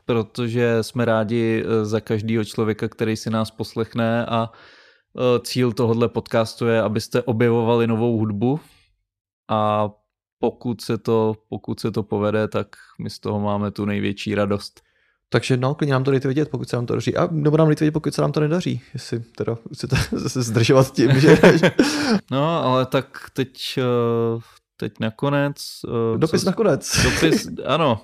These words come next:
Speaker 1: protože ten track, eh, který si zahrajeme, tak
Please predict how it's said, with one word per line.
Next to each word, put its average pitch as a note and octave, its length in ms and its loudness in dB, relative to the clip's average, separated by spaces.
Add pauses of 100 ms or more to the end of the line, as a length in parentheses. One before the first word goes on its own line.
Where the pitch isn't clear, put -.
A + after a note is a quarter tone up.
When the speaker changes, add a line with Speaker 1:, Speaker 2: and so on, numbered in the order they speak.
Speaker 1:
protože F3+ 720 2
ten F#3+ 280 0
track, - 440 0
eh, D3+ 40 4 (540)
který C3+ 460 -2
si C#3+ 540 0
zahrajeme, B2 800 0
tak A#2 280 -2